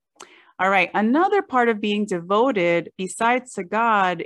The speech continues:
is, it goes hand in hand, and it's, this is within the same characteristic, but I kind of put it in there 'cause I think it's important, is that,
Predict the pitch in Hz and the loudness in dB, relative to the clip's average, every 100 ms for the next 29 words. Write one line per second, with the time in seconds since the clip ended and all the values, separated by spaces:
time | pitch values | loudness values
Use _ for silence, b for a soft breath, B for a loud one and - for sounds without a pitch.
0 | - 180 180 180 180 - 208 208 247 240 | -6 -4 -2 -2 -4 -6 -6 -2 -2 -2
1 | 202 208 196 180 175 190 170 165 160 165 | -6 -4 -4 -6 -4 0 2 0 -2 -4
2 | 165 - 190 190 233 226 214 202 180 - | -6 -6 -8 -8 -8 -4 -2 -4 -8 -4
3 | 170 190 196 196 208 180 165 - 170 170 | -4 -4 -4 -4 -4 -6 -6 -8 -8 -8
4 | - 160 - 202 208 - 180 175 175 160 | -6 -8 -6 -6 -6 -6 -4 -4 -4 -8
5 | - 170 190 190 208 202 185 156 165 165 | -10 -10 -8 -8 -10 -12 -8 -6 -4 -6
6 | - B B B B B 233 220 247 233 | -10 B B B B B -2 2 2 4
7 | 220 214 | 2 -2